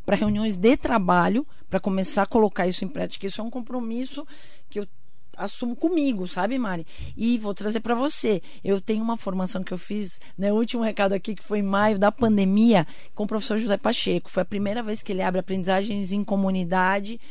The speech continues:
pro mundo inteiro. A gente estava, estávamos em quatrocentos alunos online. E ele, ele só certifica quando você põe em prática, ele não certifica a teoria. E eu não consegui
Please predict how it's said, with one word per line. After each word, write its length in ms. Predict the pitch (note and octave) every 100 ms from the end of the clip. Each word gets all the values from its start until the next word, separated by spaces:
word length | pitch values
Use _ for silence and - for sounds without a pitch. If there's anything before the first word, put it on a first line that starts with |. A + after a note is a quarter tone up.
| - - - -
pro 100 | G#3
mundo 280 | A3+ B3
inteiro. 260 | C4+ A#3 F#3+
A 60 | F#3+
gente 340 | G3 G3 -
estava, 500 | F#3+ F#3 F#3 F#3 F#3 -
estávamos 480 | F#3 - F#3+ G3 G3
em 80 | G#3
quatrocentos 540 | G3+ G3+ - A3+ A#3+
alunos 500 | A#3+ B3 G#3+ A#3 C4+
online. 580 | A#3 B3+ A#3 G#3 F#3+ D#3+ - - - - -
E 100 | -
ele, 180 | B3 C4 -
ele 180 | - A#3+
só 160 | - C4
certifica 520 | C#4 C4 - A#3+ B3
quando 180 | B3 A#3+
você 220 | A#3 A#3+
põe 160 | - A3+
em 40 |
prática, 460 | - F#3 E3 - F3+
ele 100 | F3
não 140 | G3+
certifica 380 | - G#3+ - G#3+
a 20 |
teoria. 420 | G#3 G#3+ F#3 D3+ - - - - - -
E 400 | G#3 G#3 G#3 -
eu 120 | G#3 G#3+
não 200 | A#3 C#4
consegui 800 | C4+ D4+ - G#3+ G3 A#3 C#4